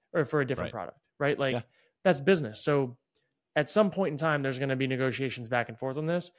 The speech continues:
Speaker 1: And I think that's, though, that is when the grass conversation will change.
Speaker 2: Totally. And you've already saw, you've seen iterations of that broadcast conversation you,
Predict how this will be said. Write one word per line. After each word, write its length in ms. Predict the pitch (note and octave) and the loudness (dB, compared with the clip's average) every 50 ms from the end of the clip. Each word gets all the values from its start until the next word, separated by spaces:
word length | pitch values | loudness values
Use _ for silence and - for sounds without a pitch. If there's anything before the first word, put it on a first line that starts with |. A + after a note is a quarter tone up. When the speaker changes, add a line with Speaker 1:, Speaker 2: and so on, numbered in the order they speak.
| - - - _ _ _ | -20 -20 -20 _ _ _
Speaker 1:
And 340 | - C3+ C3 C3 B2+ B2 A#2+ - | -2 0 0 0 0 -2 -2 -2
I 80 | C3 | -4
think 280 | A#2+ - C#3+ C3+ A#2+ - _ _ _ _ _ _ _ _ _ _ _ _ _ | -2 -2 -4 -4 -4 -6 _ _ _ _ _ _ _ _ _ _ _ _ _
that's, 280 | - C3 C3 C3+ - - | 2 2 2 2 0 -4
though, 460 | - C#3 C#3 D#3 F#3 G3 G3+ G3 F#3+ | -6 2 6 8 10 10 10 10 8
that 340 | - D3 E3 E3+ F#3+ F#3+ F#3+ | 4 4 4 6 8 8 8
is 220 | F3 E3 D3+ B2+ C3 | 6 4 4 2 0
when 200 | C#3 C#3+ C3+ B2 | 0 0 0 0
the 80 | B2+ | -2
grass 300 | A2 C3 B2 A#2 A2 - | 2 4 4 4 2 0
conversation 500 | - B2 A2+ G#2+ G#2+ - G#2 G2 - - | -4 -8 -8 -8 -10 -10 -12 -12 -12 -16
will 60 | - | -18
change. 340 | - - - - E3 - - _ _ _ _ _ _ _ _ _ - | -18 -18 -16 -16 -18 -20 -20 _ _ _ _ _ _ _ _ _ -8
Speaker 2:
Totally. 280 | - G#2+ G2+ F#2 E2+ - | -4 -4 -4 -4 -4 -2
And 100 | A2+ A#2+ | -2 0
you've 100 | A2+ G#2+ | 2 2
already 160 | G#2+ A#2 A2 | 2 2 0
saw, 320 | - G#2 F#2+ F#2 F2 D2 - _ | 0 0 0 0 0 -4 -8 _
you've 320 | - - B2 G#2+ B2 A#2+ A2+ | -12 -12 -10 -6 -4 -4 -4
seen 180 | - B2+ A#2+ | -2 -2 -4
iterations 460 | A2+ G2+ G2+ G2 G2 G2+ - - F#2+ F2+ | -2 -2 -2 -4 -4 -6 -6 -8 -10 -10
of 60 | F2 | -10
that 160 | F#2 E2+ - | -12 -12 -8
broadcast 420 | - F2+ G2 G2+ - F2 E2+ - | -6 -6 -6 -6 -6 -10 -12 -10
conversation 500 | - F2 D#2+ D2+ D2+ F2 E2 D#2 - F2 | -12 -12 -14 -14 -14 -14 -14 -14 -14 -16
you, 100 | E2+ D#2+ | -16 -16